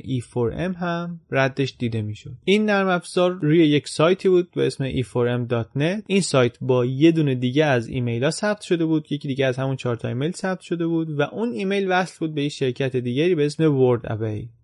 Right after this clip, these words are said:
مدارکی که این پیدا کرده نشون می‌ده که این شرکت ورد اوی سال نود و پنج با یه آدرسی در سیدنی ثبت شده به اسم پاول لرو، متولد بیست و چهار دسامبر هفتاد و دو در زیمبابوه.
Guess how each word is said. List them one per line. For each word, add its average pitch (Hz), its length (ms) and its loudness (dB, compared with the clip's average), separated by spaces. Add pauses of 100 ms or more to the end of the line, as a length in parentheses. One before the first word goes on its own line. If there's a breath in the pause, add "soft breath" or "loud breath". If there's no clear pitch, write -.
(180)
مدارکی 143 680 2
که 147 140 -2
این 135 120 0
پیدا 131 260 0
کرده 131 320 0
نشون 180 300 -2
می‌ده 143 200 -2
که 135 120 -6
این 151 100 -4
شرکت 127 560 -4
ورد 131 480 4
اوی 139 300 0
سال 165 300 -2
نود 123 420 -2
و 123 80 -2
پنج 202 500 -4 (320)
با 139 140 2
یه 156 120 2
آدرسی 147 440 0
در 139 200 0
سیدنی 139 920 -2
ثبت 170 340 -2
شده 190 260 -2
به 143 120 2
اسم 156 280 -6
پاول 151 600 -2
لرو، 107 380 -6 (140)
متولد 117 840 -4
بیست - 240 -6
و 117 40 -6
چهار 113 480 -6
دسامبر 113 680 -6 (320)
هفتاد 113 440 -4
و 110 100 -4
دو 147 360 -2 (400)
در 110 160 -4
زیمبابوه. 104 680 -8